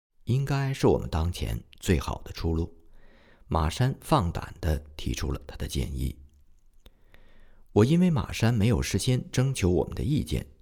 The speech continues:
就擅自和一个陌生人接触，心里颇感不安。就我来看，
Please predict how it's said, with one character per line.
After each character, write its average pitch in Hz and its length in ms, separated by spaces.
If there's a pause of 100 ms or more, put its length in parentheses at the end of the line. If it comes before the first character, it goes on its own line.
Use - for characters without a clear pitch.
就 64 340
擅 78 300
自 - 320
和 - 140
一 62 80
个 73 120
陌 117 240
生 - 160
人 69 200
接 120 200
触， - 240 (440)
心 80 260
里 - 240
颇 82 140
感 76 200
不 76 120
安。 69 240 (1700)
就 185 160
我 - 180
来 - 220
看， - 240